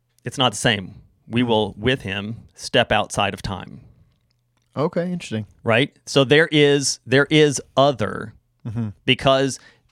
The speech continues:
Speaker 1: to argue otherwise is to argue that, no, he's not bound by the causality, but he is bound by space-time.
Speaker 2: Right.
Speaker 1: Or,
Speaker 2: Yeah.
Speaker 1: or at least he's not bound by space, but he is bound by time.
Speaker 2: Mm.
Speaker 1: Right? He is
Speaker 2: Yeah.
Speaker 1: outside, he is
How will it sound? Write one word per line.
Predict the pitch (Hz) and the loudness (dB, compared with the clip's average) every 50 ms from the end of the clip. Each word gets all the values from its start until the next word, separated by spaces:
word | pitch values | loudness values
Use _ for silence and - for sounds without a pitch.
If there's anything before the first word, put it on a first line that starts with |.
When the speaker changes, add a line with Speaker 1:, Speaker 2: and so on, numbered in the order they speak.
| _ _ | _ _
Speaker 1:
to | - 156 - | -2 2 4
argue | 156 156 160 139 156 143 | 4 4 4 2 2 4
otherwise | 143 151 151 147 131 123 117 120 117 | 4 4 4 4 2 2 2 2 0
is | 123 117 - | 0 0 0
to | 143 - | 0 2
argue | - 131 135 135 123 127 127 | 4 4 4 4 2 0 0
that, | 113 123 117 - _ _ _ _ - | 2 0 0 -2 _ _ _ _ -2
no, | 120 135 147 147 147 | 2 4 4 4 4
he's | 139 143 139 120 | 2 0 0 2
not | 135 139 135 113 110 | 2 2 2 2 2
bound | 131 123 123 123 127 120 101 | 0 2 2 0 0 0 2
by | 127 120 117 | 2 2 2
the | 117 110 113 | 2 0 -4
causality, | - - 131 127 120 104 127 120 117 120 120 117 110 110 110 | -2 0 2 2 2 4 2 4 4 4 2 2 0 -2 -2
but | 104 123 120 | -2 -2 -2
he | 120 143 143 156 | 0 0 2 2
is | 165 147 117 | 0 0 0
bound | 143 131 117 117 113 104 | 0 0 0 0 -2 -2
by | 107 104 | -2 -2
space-time. | 101 - - 113 107 101 - 110 107 98 95 87 87 - - - - _ _ - - _ _ _ _ - - - _ _ _ - | -2 -2 -2 -2 -2 -2 -4 -6 -6 -6 -8 -12 -16 -18 -20 -20 -20 _ _ -20 -20 _ _ _ _ -18 -18 -18 _ _ _ 2
Speaker 2:
Right. | 135 131 117 101 - _ _ _ - - _ | 2 2 2 0 -4 _ _ _ -20 -6 _
Speaker 1:
Or, | - 165 175 165 135 127 131 127 - | 2 4 4 4 4 4 2 2 2
Speaker 2:
Yeah. | 151 156 | 4 4
Speaker 1:
or | 151 - | 4 4
at | 139 135 120 - | 4 2 2 0
least | 131 135 139 156 160 139 123 110 - - - - _ _ | -2 0 2 2 2 2 0 -2 -4 -10 -14 -20 _ _
he's | - - 131 107 | -4 -4 -2 2
not | 131 135 131 110 | 2 2 4 4
bound | 117 123 120 117 | 2 0 2 2
by | 113 110 | 0 0
space, | 110 - - 120 117 110 - | 0 0 0 0 0 0 -2
but | 120 110 | -2 -2
he | 117 | 0
is | 117 110 | 0 0
bound | - 110 104 101 101 | 0 0 -2 0 -2
by | 98 92 | -4 -4
time. | - - 95 95 - - - - _ _ _ _ _ _ _ _ _ _ - | -6 -6 -8 -8 -10 -12 -16 -20 _ _ _ _ _ _ _ _ _ _ -10
Speaker 2:
Mm. | 127 113 107 95 - - | -8 -8 -8 -8 -4 0
Speaker 1:
Right? | 113 113 123 147 - _ _ _ | 2 2 2 2 -2 _ _ _
He | - - 147 170 170 | -4 0 2 4 4
is | 151 120 | 2 2
Speaker 2:
Yeah. | 117 98 92 | 0 -2 0
Speaker 1:
outside, | 131 139 147 135 - - - 147 135 139 147 147 139 123 - _ _ | 0 0 0 0 -4 -2 2 4 4 4 4 2 0 -4 -12 _ _
he | - - | 0 0
is | 143 123 | 0 0